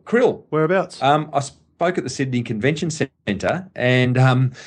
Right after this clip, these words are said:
Speaker 1: uh, we were in, they had, off the main stage, they had these two streams going, and I was in one
Speaker 2: Mm-hmm.
Speaker 1: room,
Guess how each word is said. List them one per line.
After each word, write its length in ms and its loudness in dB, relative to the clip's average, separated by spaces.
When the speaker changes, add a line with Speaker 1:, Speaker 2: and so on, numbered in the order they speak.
Speaker 1:
uh, 80 -4
we 160 4
were 200 6
in, 240 0
they 180 2
had, 240 -2
off 220 2
the 80 -2
main 260 -2
stage, 500 0
they 120 -2
had 160 -2
these 180 -2
two 240 -2
streams 500 -2
going, 380 0
and 100 -2
I 120 6
was 160 4
in 200 -2
one 220 -2
Speaker 2:
Mm-hmm. 80 2
Speaker 1:
room, 460 -4